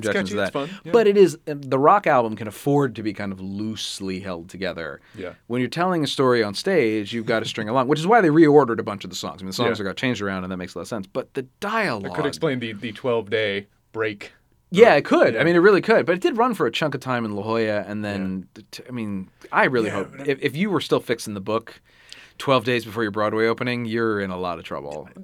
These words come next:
Speaker 1: And its
Speaker 2: Like,
Speaker 1: book's not that bad. It's just
Speaker 2: yeah.
Speaker 1: not the strong suit of the show at
Speaker 2: Right.
Speaker 1: all.
Speaker 2: But, like, I've been involved in plays, you know, like, new plays, where you, you're doing your, like, you're about to do your final preview, and we've come back to, like,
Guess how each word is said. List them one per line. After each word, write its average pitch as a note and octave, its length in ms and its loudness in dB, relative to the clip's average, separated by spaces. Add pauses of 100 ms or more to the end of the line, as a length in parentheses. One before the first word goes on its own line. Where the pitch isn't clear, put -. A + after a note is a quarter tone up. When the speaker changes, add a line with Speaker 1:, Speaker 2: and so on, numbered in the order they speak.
(120)
Speaker 1:
And F2+ 360 -10 (180)
its E3 100 0
Speaker 2:
Like, D#3+ 100 -2
Speaker 1:
book's F4 180 4
not A3 140 4
that C#3+ 180 2
bad. B2+ 320 4
It's B2+ 160 -4
just B2 180 -2
Speaker 2:
yeah. C3 40 -2
Speaker 1:
not A#2+ 240 0 (100)
the A2+ 240 -12
strong G2+ 360 -6
suit F2+ 180 -10
of D#2 60 -12
the D#2 80 -12
show D#2 140 -12
at C#2+ 40 -10
Speaker 2:
Right. G#2 280 -4
Speaker 1:
all. - 40 -20 (240)
Speaker 2:
But, D3+ 240 -6
like, E3+ 240 0
I've F#3+ 140 -2
been F3+ 120 0
involved A2+ 360 -2
in G2 100 -10
plays, A2 640 -6
you G#2+ 60 -16
know, G2+ 120 -12
like, F#2+ 180 -14
new G2+ 120 -12
plays, F#2 420 -12
where F#2+ 380 -10 (800)
you, A2+ 480 -10
you're A2+ 160 -10
doing A2 320 -10
your, G2 420 -8 (140)
like, - 260 -8 (240)
you're C3+ 180 0
about A#2 260 -2
to B2 80 -12
do A#2 100 -10
your G#2 180 -8
final G#2 400 -8
preview, G2 720 -10
and G2 160 -12
we've G2 160 -12
come G#2+ 180 -12
back F#2+ 260 -6
to, G#2 100 -16
like, F#2 340 -10